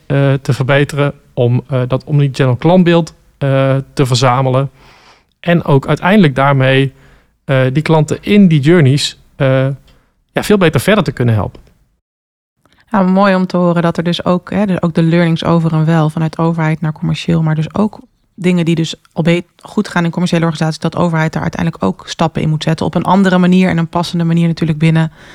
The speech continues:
Speaker 2: de maatschappelijke rol die ze daarin, eh, daarin hebben. Dus, eh, leuk, leuk om te horen.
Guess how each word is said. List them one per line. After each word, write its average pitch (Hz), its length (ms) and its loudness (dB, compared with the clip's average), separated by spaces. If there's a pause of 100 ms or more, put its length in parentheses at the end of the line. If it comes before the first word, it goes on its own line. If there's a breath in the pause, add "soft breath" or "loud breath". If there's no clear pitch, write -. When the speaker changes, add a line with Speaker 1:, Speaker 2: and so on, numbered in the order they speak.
(140 loud breath)
Speaker 2:
de - 100 -4
maatschappelijke 170 480 0
rol 165 180 2
die 160 120 0
ze 147 80 -4
daarin, 151 500 -2
eh, 147 240 -4 (480 loud breath)
daarin 160 280 0
hebben. 160 240 0
Dus, 156 200 -10
eh, 165 140 -2 (240)
leuk, 175 280 -2
leuk 185 260 -2
om 170 100 -2
te - 80 -6
horen. 170 400 -2